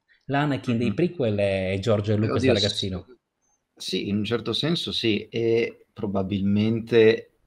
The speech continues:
Speaker 2: non sarebbe vivo se sarebbe stato un ragazzino di cro-, una pagina di cronaca locale, morto giovane ragazzo di Modesto, gio-, cioè, sapevo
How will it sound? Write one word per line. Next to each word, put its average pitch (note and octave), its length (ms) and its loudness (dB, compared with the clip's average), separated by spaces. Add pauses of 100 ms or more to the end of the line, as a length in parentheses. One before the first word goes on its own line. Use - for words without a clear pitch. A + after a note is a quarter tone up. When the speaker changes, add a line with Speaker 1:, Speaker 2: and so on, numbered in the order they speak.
(160)
Speaker 2:
non F#2+ 280 -6
sarebbe F2+ 500 -8
vivo F2 320 -6
se F2 220 -8
sarebbe F#2 400 -6
stato G2 480 -2
un F2+ 580 -6
ragazzino F#2+ 1300 0
di F#2+ 120 -4
cro-, B2 160 -2
una A#2+ 300 2
pagina B2 360 6
di A2 120 -2
cronaca A#2 460 2
locale, A2 560 4
morto G2 480 -4
giovane G2 420 -2
ragazzo F#2 880 -6
di F#2+ 100 -16
Modesto, F#2 720 -8
gio-, E3+ 180 -12
cioè, A#2+ 140 -6
sapevo G#3+ 500 2